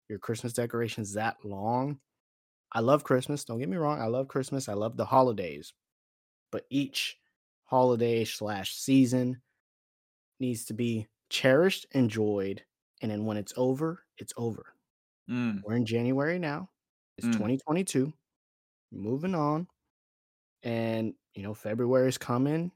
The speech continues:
Speaker 1: Valentine's Day is around the corner.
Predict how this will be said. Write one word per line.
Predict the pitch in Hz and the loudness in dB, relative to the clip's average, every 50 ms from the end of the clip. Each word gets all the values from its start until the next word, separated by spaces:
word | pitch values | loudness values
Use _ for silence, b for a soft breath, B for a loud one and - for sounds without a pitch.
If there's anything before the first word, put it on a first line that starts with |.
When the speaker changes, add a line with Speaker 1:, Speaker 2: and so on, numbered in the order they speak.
| _ _ _ | _ _ _
Speaker 1:
Valentine's | 104 98 92 98 104 107 113 113 - 127 123 123 131 127 131 | -12 -10 -8 -6 -6 -6 -6 -6 -6 -4 -2 -2 -2 -2 -2
Day | 135 135 135 135 139 | 0 0 2 2 0
is | 139 139 | 0 0
around | 143 143 151 147 147 151 156 | -2 -2 -2 -2 0 0 -2
the | 151 | -2
corner. | 151 - - 147 143 139 139 139 143 147 165 196 | -4 -4 -2 -2 0 0 0 0 0 -2 -4 -6